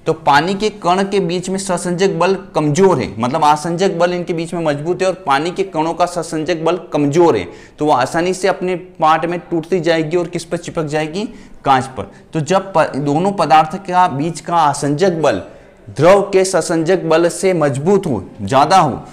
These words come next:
तो हमेशा वो द्रव जो है वो कांच पर या उस पदार्थ पर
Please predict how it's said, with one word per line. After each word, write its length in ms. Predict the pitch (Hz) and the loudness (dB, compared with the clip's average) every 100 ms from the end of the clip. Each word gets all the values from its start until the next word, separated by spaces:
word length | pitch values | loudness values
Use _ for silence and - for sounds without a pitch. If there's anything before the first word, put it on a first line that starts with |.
| - - | -20 -4
तो 60 | 165 | 0
हमेशा 500 | 160 160 175 180 202 | 2 2 0 0 2
वो 280 | 196 196 127 | 2 0 -2
द्रव 340 | 120 156 180 | -2 2 2
जो 120 | 170 170 | 2 0
है 140 | 175 | 0
वो 100 | 185 | -2
कांच 460 | 180 151 156 165 - | -2 2 2 0 -6
पर 140 | 170 175 | -4 0
या 180 | 170 | -2
उस 200 | 165 - - | -4 -8 -4
पदार्थ 420 | 135 147 160 - | 2 4 4 2
पर 360 | 160 175 185 | -4 -2 -2